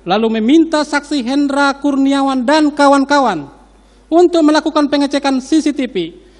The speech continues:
dengan tujuan untuk dimusnahkan. Ban-, dan bahkan dalam persidangan yang merupakan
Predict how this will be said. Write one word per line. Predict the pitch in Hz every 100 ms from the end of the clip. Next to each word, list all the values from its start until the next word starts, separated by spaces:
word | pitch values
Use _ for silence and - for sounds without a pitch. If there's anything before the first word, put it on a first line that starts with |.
| _
dengan | 277 302
tujuan | 285 277 202 269 254 - 262
untuk | 247 247 233 196
dimusnahkan. | 214 196 - 247 233 196 143 131 - _ _ _ _ -
Ban-, | 233 247 208 202
dan | 233 277
bahkan | 240 320 269 - 196 151 139 - _ _ -
dalam | 165 233 262 285 277
persidangan | 285 277 285 277 269 254 - -
yang | 247 254
merupakan | 262 254 320 339